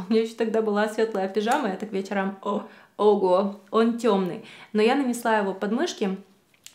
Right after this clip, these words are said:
и, э, спала с ним всю ночь, утром проснулась, и на пижаме у меня не было никаких неприятных темных пятен.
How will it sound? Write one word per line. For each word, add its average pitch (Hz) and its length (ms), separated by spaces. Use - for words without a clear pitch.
и, 202 400
э, 185 400
спала 220 320
с 320 80
ним 269 140
всю 254 160
ночь, 254 320
утром 214 280
проснулась, 247 540
и 202 240
на 208 120
пижаме 220 440
у 208 60
меня 202 220
не 208 140
было 208 200
никаких 190 580
неприятных 208 840
темных 208 420
пятен. 175 520